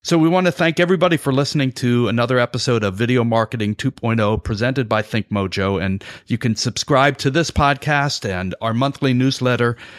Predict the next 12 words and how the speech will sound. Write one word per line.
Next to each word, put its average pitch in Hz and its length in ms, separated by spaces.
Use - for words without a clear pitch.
and 117 100
get 127 220
complete 180 400
access 143 480
to - 120
all 113 140
the 147 80
show 135 220
notes 104 260
page. 101 300
And 101 120
remember, 113 440